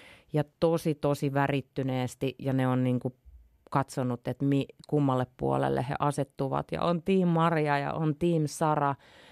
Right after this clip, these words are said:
Ja tota, ja tavallaanhan musta on niinku ihan tosi hyvä, että haastatteluista keskustellaan. Sehän on aina ihan parasta, että jos onnistuu tekemään jotain sellaista,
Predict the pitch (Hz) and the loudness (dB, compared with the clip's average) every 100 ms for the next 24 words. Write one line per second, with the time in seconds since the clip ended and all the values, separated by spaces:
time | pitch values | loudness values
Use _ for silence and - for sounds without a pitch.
0 | - - - 151 147 143 - 139 135 - | -20 -16 -2 0 2 -2 0 0 0 -4
1 | _ _ _ _ - 147 185 208 233 180 | _ _ _ _ -2 0 2 2 2 2
2 | 160 156 - 156 147 143 147 - - 143 | 0 -2 -2 0 2 0 -4 -4 -4 -2
3 | 143 151 147 185 202 135 - 127 139 127 | 0 0 2 2 2 -2 -4 -4 -2 -4
4 | 135 139 135 - 165 - 135 - - 151 | -8 -6 -4 -2 -2 -2 -10 -8 -4 -4
5 | 143 143 143 143 - 143 139 - - 135 | -2 -2 -2 -4 -6 -4 -4 -6 -10 -6
6 | 139 170 165 131 - 139 - - 135 147 | -2 0 0 -2 -8 -14 -10 -10 -8 -6
7 | 147 143 147 139 139 135 135 135 139 135 | -6 -6 -8 -6 -6 -4 -4 -4 -4 -4
8 | 135 131 - | -4 -6 -6